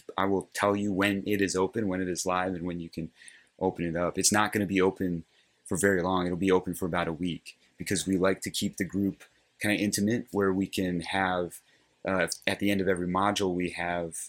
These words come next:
a live recording, a phone call, uh, a Zoom call together where we, we can discuss things that they're learning and questions they're processing. But the whole purpose of the course is to learn how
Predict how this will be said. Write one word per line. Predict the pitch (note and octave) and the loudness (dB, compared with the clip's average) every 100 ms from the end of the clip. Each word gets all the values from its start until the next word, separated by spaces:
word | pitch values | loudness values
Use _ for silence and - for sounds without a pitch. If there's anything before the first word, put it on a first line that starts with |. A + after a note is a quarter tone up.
| - | -8
a | F2 E2+ E2+ - | -4 -2 -4 -4
live | E2+ F2 F2 | -2 0 -2
recording, | E2 - G#2 G2 F#2+ | -8 0 2 4 2
a | E2+ | -2
phone | - G2 F2+ | 0 -2 0
call, | G2 F#2 F#2 - - | 2 4 2 0 -2
uh, | E2+ - | -2 -2
a | F2+ | -2
Zoom | D#2+ A2 A2+ | 2 2 2
call | - F2+ F2+ | 2 0 0
together | F2+ G2 F#2+ F#2 | 2 2 2 0
where | E2 | -2
we, | E2+ E2 - - A#1+ | -4 -6 -12 -20 -14
we | E2 | -12
can | - | -8
discuss | E2+ - - F2+ - | -2 0 0 0 0
things | F2+ | -2
that | E2 | -6
they're | E2+ E2 | -6 -4
learning | F2 F2+ F2 E2 E2 | -2 -2 -4 -4 -6
and | D#2+ - - - - - _ - | -8 -12 -20 -20 -20 -20 _ 0
questions | - - F#2 | 2 2 0
they're | F#2 F#2 | -2 -2
processing. | - F2 - E2+ - E2 - _ _ | 0 0 0 -2 -4 -4 -10 _ _
But | - | -2
the | G2+ | 0
whole | G2+ D3+ E3+ | 6 6 6
purpose | - - D#3+ D#3+ A#2+ | 2 2 2 6 4
of | G#2 | 4
the | F2+ | 0
course | - G#2+ F#2+ E2+ - - | 0 2 2 2 -2 -2
is | F#2+ F#2 - | -2 0 0
to | - G2 F2+ D#2+ - _ _ _ - | 0 -2 -2 -6 -12 _ _ _ -10
learn | E2+ G2+ B2 D3+ D#3 C#3 - _ _ _ _ _ - | 0 2 4 4 2 -4 -10 _ _ _ _ _ -2
how | A#2 B2 D3+ D#3 | 2 4 4 2